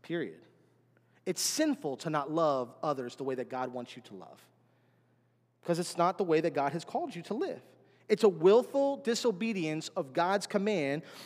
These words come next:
and it's a complete disregard, listen, for the perfect example that He's shown you. See, if you understand the gospel, right, you understand, you place your faith in the gospel, the good news of Jesus, then you understand, you understand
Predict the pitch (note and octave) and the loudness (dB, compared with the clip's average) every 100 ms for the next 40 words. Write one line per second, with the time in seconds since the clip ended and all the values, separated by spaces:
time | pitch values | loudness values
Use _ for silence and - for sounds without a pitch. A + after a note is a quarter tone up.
0 | - G3 G3 G3 G#3 G3 F3+ - C4+ C#4 | -4 4 6 6 0 -2 -2 2 2 2
1 | G#3+ A#3 G#3+ G#3 F3+ G#3 - F3 F#3 - | 0 0 2 4 6 4 2 -4 -8 -12
2 | _ _ _ _ _ _ F#3+ F3+ F3 - | _ _ _ _ _ _ 4 4 4 4
3 | A3 A#3+ G#3 D#3+ F#3 F#3 D#3+ D#3 D3 D3 | 4 4 0 0 0 0 2 0 -2 -6
4 | - D3 B2 A2 F#2 - _ _ _ _ | -4 -4 -4 -8 -14 -20 _ _ _ _
5 | _ _ _ - - A#3+ B3 G#3 E3 E4 | _ _ _ -20 -4 0 4 4 6 6
6 | C4+ C4 A#3+ - B3 A#3+ G#3 D3 G#3 A#3 | 6 4 4 4 4 6 4 4 4 4
7 | - - A#2 B2 G3 - - _ _ _ | 2 -6 -6 -6 -6 -10 -20 _ _ _
8 | _ - F3+ G#3+ F3+ D#3 C4+ C#4 A3+ G#3+ | _ 4 6 6 2 4 4 6 4 4
9 | - F#3+ F#3+ - A#3 - A3+ A3 F#3+ F#3+ | 4 0 0 2 2 2 0 4 4 4
10 | F#3+ F#3+ E3+ D3 D3 C#3 G#3+ F#3 F#3+ D#3 | -2 2 2 2 -4 0 0 0 -2 -6
11 | C3+ F#3+ C3 B2 - - - - F#3+ F#3 | -10 -8 -8 -12 -14 -20 -20 0 2 4
12 | G#3+ D4 A3+ A#3 G#3 - - B3+ B3+ C4 | 2 2 2 4 4 2 2 4 6 6
13 | G3+ A#3+ B3 B3 - A#3 G#3+ G3+ | 4 6 6 6 6 6 8 6